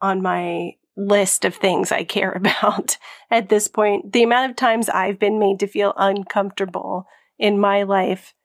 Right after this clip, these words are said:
for no reason is, it's just so low on the list of values when things are actually affecting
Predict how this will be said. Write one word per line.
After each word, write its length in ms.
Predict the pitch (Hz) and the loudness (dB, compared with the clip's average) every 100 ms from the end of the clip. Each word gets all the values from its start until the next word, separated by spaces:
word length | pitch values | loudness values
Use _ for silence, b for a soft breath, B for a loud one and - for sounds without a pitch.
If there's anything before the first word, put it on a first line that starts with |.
| _ | _
for 280 | - - 208 | -12 0 4
no 200 | 202 208 | 6 4
reason 640 | 202 214 214 - - 175 - _ _ _ _ | 2 0 0 0 -4 -4 -8 _ _ _ _
is, 400 | 185 180 170 - - _ - - | -2 0 -2 -6 -14 _ -20 -2
it's 320 | - 196 - | 0 2 2
just 400 | 233 202 - - - _ _ | 0 0 -2 -8 -14 _ _
so 300 | - - 247 | -2 0 2
low 340 | 247 233 220 214 | 2 2 2 4
on 160 | 220 | 4
the 320 | 208 190 185 - | 4 4 2 -4
list 540 | - 202 208 208 208 - | -12 -6 2 2 2 0
of 100 | 185 | 0
values 800 | 202 190 190 185 - 185 - - _ _ | 0 0 0 -2 -4 -6 -12 -14 _ _
when 320 | 208 220 214 208 | -2 2 2 2
things 360 | 214 196 196 | 4 4 4
are 160 | 208 185 | 0 0
actually 540 | 202 202 - 208 202 | -2 -2 -2 0 -2
affecting 760 | 185 - 202 190 208 190 190 | -4 -4 -6 -2 0 0 0